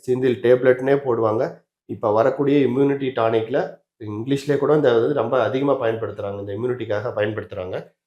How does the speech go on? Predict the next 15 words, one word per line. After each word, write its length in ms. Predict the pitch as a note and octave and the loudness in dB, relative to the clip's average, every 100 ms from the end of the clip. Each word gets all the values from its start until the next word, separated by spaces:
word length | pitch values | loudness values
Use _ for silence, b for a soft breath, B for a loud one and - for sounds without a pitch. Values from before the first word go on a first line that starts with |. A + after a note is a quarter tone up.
| _ | _
So, 160 | - B2 A#2+ | -2 -2 0
சீந்தில் 360 | D3+ E3 E3 D3+ | 2 4 4 4
வந்து 280 | B2+ C#3 D3 | 4 4 4
ஒரு 160 | A#2 | 4
முக்கியமான 520 | A2+ A2 C3+ C3+ C#3+ | 2 2 4 6 6
ஒரு, 180 | A#2+ A2 G#2+ G2+ G2 G2 G2 F#2+ - _ _ | 6 6 4 2 2 0 -2 -4 -10 _ _
அதை 260 | - G#2+ G#2+ | -4 0 2
எந்த 220 | A2 D3+ | 4 8
வகையில 340 | C#3 C#3+ C#3+ D3 | 8 8 6 4
பயன்படுத்தினாலும் 640 | B2 B2 A#2 A2+ A2 A#2 | 2 2 -2 0 0 2
அது 160 | G#2+ G2+ | 0 2
வேர், 380 | A#2 C3+ C3 - | 4 4 2 2
தலை 380 | A2+ B2+ C3 | 2 4 2
எல்லாமே 480 | A2 A#2 C#3+ D3 D3 | 0 2 4 4 4
வந்து 220 | C#3 C3+ | 2 0